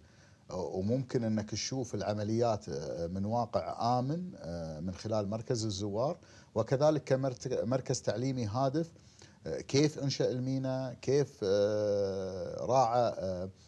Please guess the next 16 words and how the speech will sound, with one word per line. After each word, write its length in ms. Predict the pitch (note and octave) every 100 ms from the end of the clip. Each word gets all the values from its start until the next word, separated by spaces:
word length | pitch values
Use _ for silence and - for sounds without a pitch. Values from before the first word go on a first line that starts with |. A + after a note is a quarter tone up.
| - - - F2
أه، 1200 | F#2 E2 D#2 C#2+ C2+ C2+ C2+ C2+ C#2 C#2 - -
السلامة 560 | A2 - A2+ B2 B2+ B2
البيئية، 880 | A2+ B2 A#2+ B2 B2 A#2+ A#2+ A#2
كيف 340 | A2 - C#3+ C3+
صار 320 | - C#3 B2+
الميناء، 500 | A#2+ C3 D3 D#3 E3+
وكذلك 580 | E3 D3+ D3 D3+ D3+ - - - - A#2
مشاهدة 720 | A#2+ C#3 A#2+ C3 C3+ B2+ G#2
ممتعة 640 | A#2 A#2 B2+ G#2 A#2 A#2 - - -
و-، 240 | A2 G#2+ - F#2+
و-، 180 | G2+
أه، 640 | G#2 F#2+ F#2 F#2 D#2+ D#2 E2
تعليمي، 880 | B2+ F#2 G#2 A#2+ B2+ B2 B2 B2 -
أه، 560 | F#2 F2+ F2 E2+ E2 D#2+
وتثقيفي 720 | G#2 G#2 B2+ - B2 - A#2+
للطلبة. 500 | F2 - D2+ A#1+ -